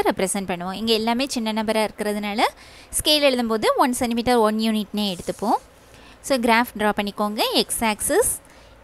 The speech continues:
எக்ஸ், எக்ஸ் டேஷ், here y, y டேஷ். இங்கே பாசிட்டிவ், இங்கே பாசிட்டிவ், இங்கே நெகட்டிவ், இங்கே நெகட்டிவ், சென்டர் ஜீரோ. Scale on x-axis one centimeter equal to one unit,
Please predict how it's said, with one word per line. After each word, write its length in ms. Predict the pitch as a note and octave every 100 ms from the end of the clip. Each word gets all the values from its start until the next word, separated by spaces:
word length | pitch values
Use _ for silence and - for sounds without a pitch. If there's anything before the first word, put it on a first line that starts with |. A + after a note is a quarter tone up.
| A3 B3
எக்ஸ், 240 | - - - - - - - G#3
எக்ஸ் 220 | - - G#3+
டேஷ், 320 | A#3 F#4 - - - - - - - - - -
here 180 | A#3 G#3+ G3+ G#3+
y, 80 | B3+ A4 - - - - - - G3+ G#3
y 40 | G3 F#3
டேஷ். 340 | G3+ D#4+ - - - - - - - - - - - - - G#3+
இங்கே 160 | A3+ A#3+ B3
பாசிட்டிவ், 460 | A#3 A#3 C4 F4 C#4+
இங்கே 140 | A3 G#3+
பாசிட்டிவ், 400 | G#3 G#3 A3 F#4 G4
இங்கே 140 | A#3+ G#3
நெகட்டிவ், 300 | G#3+ C#4 C4+
இங்கே 120 | A3 G3
நெகட்டிவ், 320 | F#3+ F#3+ C4+ -
சென்டர் 260 | A3+ A3 G#3 F#3+
ஜீரோ. 240 | F#3+ F#3 E4+ - - - - -
Scale 380 | - C#4 C4 G#4 -
on 180 | A#3 A#3
x-axis 640 | A3+ - - B3+ - G4+
one 200 | C4 A3
centimeter 420 | G#3+ A3+ A3+ A#3 C4
equal 320 | A3+ - G#3
to 100 | G3
one 200 | F#3 G3
unit, 340 | G#3+ A3+ A4